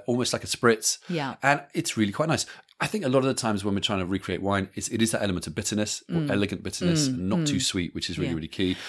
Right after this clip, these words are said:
Speaker 1: And I think that does it really pretty well. It's about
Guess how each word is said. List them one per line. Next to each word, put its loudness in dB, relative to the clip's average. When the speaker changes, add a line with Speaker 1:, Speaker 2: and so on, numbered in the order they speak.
Speaker 1:
And 2
I 2
think 2
that 6
does 4
it 0
really 6
pretty 0
well. 6
It's -2
about 6